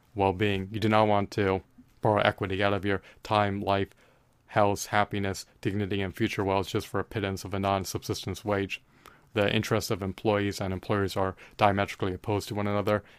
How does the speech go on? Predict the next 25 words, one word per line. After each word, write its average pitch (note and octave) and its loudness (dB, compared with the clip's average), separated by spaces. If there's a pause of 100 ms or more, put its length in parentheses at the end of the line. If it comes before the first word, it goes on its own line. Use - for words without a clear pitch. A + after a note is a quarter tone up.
(100)
Employees G#2+ 2
always G2+ 0
want G#2 0
to F#2+ -2
receive G2 -4
the F#2 -6
maximum G2 -2 (220)
amount G2+ -2
of F2+ -4
revenue G2 0
for A#2+ -8
the G2+ -6
minimum F#2+ -4 (280)
amount F#2+ 0
of F#2 -8
time G2 -4
worked, G2 -2
whereas F#2+ 0
employers G2 -2
want G2+ -2
to F#2+ -4
be G2+ -4
able F#2+ -4
to F#2 -6
pay G2 -6